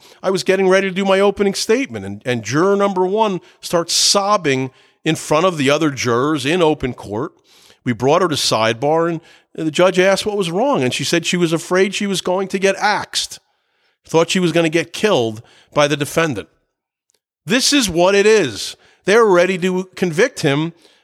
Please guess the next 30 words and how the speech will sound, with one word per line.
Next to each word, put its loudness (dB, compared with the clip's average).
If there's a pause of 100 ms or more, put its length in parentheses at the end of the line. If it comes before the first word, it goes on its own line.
before 0
the, 4
the, -4
the -4
case -2
even -2
started, 0
before -2
the -8
trial -2
even -6
started. -8 (800)
Twenty-three -2
days 0
later, -2 (580)
he -6
walked -2
out 0
of -6
prison. -4 (1000)
All -2
right? 0
That's -2
what 2
happens 0
when 0
you 2
have 0
a 2
lawyer 0